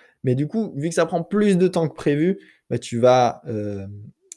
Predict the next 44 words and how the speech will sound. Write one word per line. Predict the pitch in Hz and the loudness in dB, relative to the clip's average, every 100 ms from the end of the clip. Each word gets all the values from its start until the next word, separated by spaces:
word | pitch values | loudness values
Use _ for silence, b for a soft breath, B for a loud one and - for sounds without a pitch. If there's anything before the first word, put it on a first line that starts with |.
| _ _ _ _ _ - | _ _ _ _ _ -10
euh, | 110 110 | -4 4
négliger | 165 165 175 175 160 | 4 6 4 6 6
d'autres | 135 139 | 4 2
tâches. | - 269 - | 0 0 -2
Et | 127 | 2
le | 135 | 2
lendemain, | 147 156 160 | 4 0 -4
tu | 139 | -2
vas | |
dire, « | 131 143 | -2 -2
Mais | 143 147 | -2 -2
oui, | 170 | -2
mais | 143 | 0
hier, | 156 165 | 2 2
j'avais | 143 | 0
dit | 127 | -2
que | 127 | -6
je | |
ferais | - 135 | -2 -2
ça, | 165 | 0
mais | 160 127 | -2 -4
finalement, | 131 156 143 | -6 -4 -2
je | 113 | 0
l'ai | 113 | 0
pas | 139 151 | 2 0
fait, | - 160 | 2 0
et | 151 | 0
cetera. » | 131 135 165 180 b b _ | -2 0 0 -2 b b _
Et | 123 | -4
comme | 147 | -2
je | - | 0
t'ai | 185 | -2
dit, | 202 | 0
petit | 175 170 170 | 0 0 0
à | 165 | 0
petit, | - 214 240 b b _ _ | 0 -6 -6 b b _ _
tu, | - _ _ | -20 _ _
tu | - - | -20 -10
te | 135 | -6
dis, « | 151 - | -4 -2
Ah, | 165 | -2
il | 139 | -2
faut | - 202 | 0 0
que, | 196 | 4